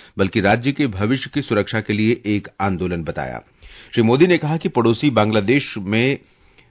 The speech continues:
बांग्लादेश से घुसपैठ के मामले में राज्य की जो कार्रवाइयां हैं, वो चिंताजनक हैं। हरियाणा में विधानसभा चुनाव प्रचार का आज अंतिम दिन है।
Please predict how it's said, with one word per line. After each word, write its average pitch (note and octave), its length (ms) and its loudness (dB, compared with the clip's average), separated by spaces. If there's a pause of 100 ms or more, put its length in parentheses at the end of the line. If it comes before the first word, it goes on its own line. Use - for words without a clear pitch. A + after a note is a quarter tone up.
(100)
बांग्लादेश A2 600 0
से A2 440 -2 (480)
घुसपैठ A2+ 480 2
के G#2+ 240 0
मामले G2 440 2
में A2 240 0 (340)
राज्य G2 520 2 (140)
की G2 600 0
जो F#2+ 400 4
कार्रवाइयां F#2+ 500 2
हैं, A#2+ 120 0
वो C3 140 0
चिंताजनक F2 580 -4
हैं। D2 180 -8 (1080)
हरियाणा C#3+ 320 6
में F#3+ 180 6
विधानसभा C#3 540 4
चुनाव C3+ 280 2
प्रचार B2+ 380 4
का C#3+ 220 0
आज G#2+ 360 4
अंतिम A2+ 400 0
दिन B2+ 120 4
है। D#3 240 0